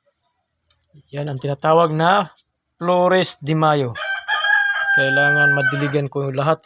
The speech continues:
ang mga mutya ko sa, na naka-standby ngayon sa aking balunan. Hmm, ito yung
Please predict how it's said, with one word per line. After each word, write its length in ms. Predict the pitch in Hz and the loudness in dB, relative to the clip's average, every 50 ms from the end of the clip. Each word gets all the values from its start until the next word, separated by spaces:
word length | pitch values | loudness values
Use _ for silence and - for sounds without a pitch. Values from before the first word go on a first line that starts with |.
| - | -10
ang 160 | 151 147 143 | -8 -6 -6
mga 400 | 143 143 139 143 143 147 156 156 | -6 -4 -4 -4 -2 -2 -2 -2
mutya 400 | 151 151 151 147 _ - 156 151 | -2 -2 -4 -6 _ -6 -8 -8
ko 80 | - 143 | -8 -8
sa, 400 | - 156 143 139 135 135 131 131 _ - _ _ _ _ _ - - _ _ _ _ - _ _ _ _ - | -6 -6 -6 -6 -6 -8 -10 -14 _ -20 _ _ _ _ _ -20 -20 _ _ _ _ -20 _ _ _ _ -18
na 160 | 135 131 135 | -16 -14 -14
naka-standby 800 | 135 135 - - 131 - - - 143 143 143 139 143 147 147 143 | -14 -14 -16 -16 -16 -16 -12 -10 -8 -6 -4 -4 -4 -2 -2 -2
ngayon 400 | 143 147 156 165 175 175 175 165 | -2 -2 -2 -2 -2 -4 -8 -8
sa 320 | - - - 151 156 156 151 | -10 -8 -8 -8 -6 -8 -8
aking 320 | 147 - 185 196 208 220 226 220 220 214 214 208 208 202 190 180 160 _ _ _ _ _ _ _ _ _ _ _ _ _ _ _ _ _ _ _ _ _ _ _ _ _ _ _ _ _ _ _ | -8 -8 -8 -8 -8 -8 -8 -10 -10 -10 -10 -10 -10 -10 -10 -12 -12 _ _ _ _ _ _ _ _ _ _ _ _ _ _ _ _ _ _ _ _ _ _ _ _ _ _ _ _ _ _ _
balunan. 560 | - 143 170 180 190 196 208 196 165 131 107 - _ _ _ _ _ _ _ _ _ _ _ _ _ _ _ _ _ _ 127 113 107 98 _ _ _ _ _ _ _ _ _ _ _ _ _ _ _ _ _ _ _ _ _ _ _ _ _ _ _ _ _ _ _ _ _ _ _ _ _ _ _ _ | -6 -4 -2 -2 0 0 0 0 -2 -4 -6 -12 _ _ _ _ _ _ _ _ _ _ _ _ _ _ _ _ _ _ -20 -20 -20 -20 _ _ _ _ _ _ _ _ _ _ _ _ _ _ _ _ _ _ _ _ _ _ _ _ _ _ _ _ _ _ _ _ _ _ _ _ _ _ _ _
Hmm, 480 | 143 139 139 139 139 139 139 139 139 135 | -20 -20 -16 -14 -12 -10 -10 -10 -12 -12
ito 380 | - _ _ _ 156 _ - 165 | -16 _ _ _ -20 _ -6 -2
yung 380 | 156 160 165 165 165 160 165 | 0 0 2 2 2 2 0